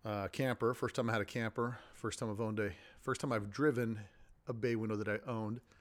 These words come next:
and got pretty lucky. Went down there, uh, had it checked out. My brother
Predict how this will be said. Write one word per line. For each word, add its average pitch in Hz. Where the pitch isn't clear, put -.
and 110
got 151
pretty 147
lucky. 120
Went 123
down 110
there, 107
uh, 101
had 107
it 107
checked -
out. 104
My 104
brother 101